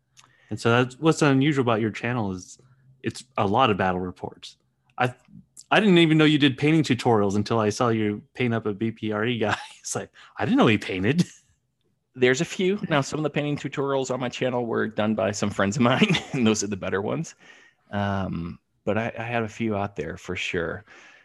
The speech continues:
Speaker 2: Uh, one of the things about battle reports is they are easy to do, but hard to master, I would say,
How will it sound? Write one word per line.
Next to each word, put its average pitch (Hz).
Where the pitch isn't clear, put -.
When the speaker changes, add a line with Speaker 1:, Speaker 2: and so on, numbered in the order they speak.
Speaker 2:
Uh, 98
one 113
of 101
the -
things 117
about 101
battle 98
reports 80
is 90
they 104
are 82
easy 127
to 151
do, 110
but -
hard 107
to 107
master, 104
I 135
would 147
say, 180